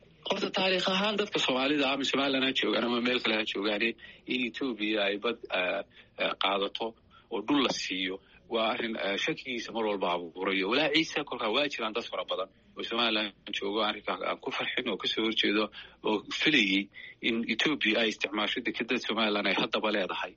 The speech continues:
eh, saamigana laga siiyey. Laakiin in dhul la siiyo saldhig military ka dhisato u arkaa inay tahay arrin halis, eh, amni Somaliland ku keeni karta mustaqbalka. Dad taageersan oo arrinkaa soo dhaweynaya oo u badan taageerayaasha xukuumadduna waa jiraan. Kolkaa labadaba waa laga helayaa Somaliland gudaheeda.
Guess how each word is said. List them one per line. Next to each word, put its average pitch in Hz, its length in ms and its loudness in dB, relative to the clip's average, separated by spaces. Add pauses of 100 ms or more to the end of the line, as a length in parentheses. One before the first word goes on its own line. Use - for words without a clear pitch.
(240)
eh, 98 460 0 (120)
saamigana 110 560 0
laga 101 160 0
siiyey. 85 460 -4 (320)
Laakiin 101 300 0
in 135 100 -2
dhul 151 180 2
la 113 80 2
siiyo 117 320 0
saldhig 117 320 0
military 104 360 -2
ka - 120 -4
dhisato - 340 -4
u 101 80 2
arkaa 95 300 -2
inay 98 180 -4
tahay 98 260 0
arrin 95 200 -6
halis, 98 200 0 (360)
eh, - 400 0
amni 104 320 2
Somaliland 101 440 0
ku - 80 -6
keeni 92 220 -4
karta - 220 -10
mustaqbalka. 160 540 -2 (320)
Dad 170 180 -2
taageersan 104 640 0 (380)
oo 120 60 0
arrinkaa 120 260 -2
soo 123 200 -2
dhaweynaya 107 520 0
oo 110 80 2
u 110 40 -2
badan 104 220 0
taageerayaasha 95 540 -2
xukuumadduna - 480 -4
waa - 180 2
jiraan. 147 340 0 (360)
Kolkaa 107 260 -2
labadaba 113 380 2
waa 101 160 0
laga 101 160 -4
helayaa 95 300 -6
Somaliland 92 480 -4
gudaheeda. 85 380 -6